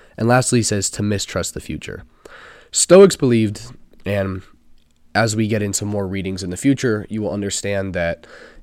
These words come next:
especially for meditations, they believed in sort of, they did believe in a fate,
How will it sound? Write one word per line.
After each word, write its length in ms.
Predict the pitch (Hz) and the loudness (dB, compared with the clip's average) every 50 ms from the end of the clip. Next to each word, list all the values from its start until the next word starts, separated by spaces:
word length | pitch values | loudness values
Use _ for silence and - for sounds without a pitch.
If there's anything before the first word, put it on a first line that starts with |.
| - - - | -20 -10 -8
especially 400 | 104 - - 135 120 - 113 101 | -8 -2 -2 -2 0 0 -4 -4
for 100 | - 98 | -2 -2
meditations, 760 | 98 95 85 87 85 - 98 98 - - 87 82 80 - - | -2 -2 -2 -4 -4 -4 -4 -4 -4 -6 -6 -6 -6 -8 -6
they 100 | - 98 | -4 -4
believed 340 | 92 87 95 92 95 92 80 | -4 -2 -2 -2 -2 -2 -2
in 100 | 82 90 | -4 -6
sort 200 | - - 104 87 | -4 -6 -6 -6
of, 300 | 87 85 - - - - _ _ _ _ _ _ _ _ _ _ _ | -6 -8 -10 -16 -20 -20 _ _ _ _ _ _ _ _ _ _ _
they 100 | - 110 | 0 0
did 220 | 117 113 120 101 104 | 2 2 0 -2 0
believe 260 | 104 101 104 101 90 | -2 0 0 0 -2
in 80 | 95 | -4
a 60 | 87 - | -6 -8
fate, 380 | - - - 92 90 90 - | -10 -8 -6 -4 -4 -4 -6